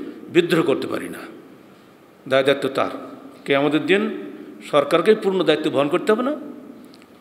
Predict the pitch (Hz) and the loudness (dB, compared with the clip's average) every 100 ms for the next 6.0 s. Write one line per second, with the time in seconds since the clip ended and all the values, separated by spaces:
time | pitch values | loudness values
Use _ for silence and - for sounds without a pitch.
0 | - - - - - 165 170 160 156 156 | -20 -20 -20 -20 -4 -2 0 2 4 6
1 | 151 151 160 147 135 160 180 226 285 - | 4 4 2 2 2 2 2 0 -4 -8
2 | - - - - - - - - 185 - | -18 -20 -20 -20 -20 -20 -16 0 2 2
3 | - 156 170 180 101 - - 131 143 147 | -4 -2 4 4 2 -4 -2 2 4 4
4 | 143 143 - 185 - 135 135 151 131 143 | 2 0 -2 -8 -2 -2 0 0 -2 -2
5 | 120 - - 143 - 143 - 156 131 | -4 -2 -2 0 0 -4 -4 -4 -4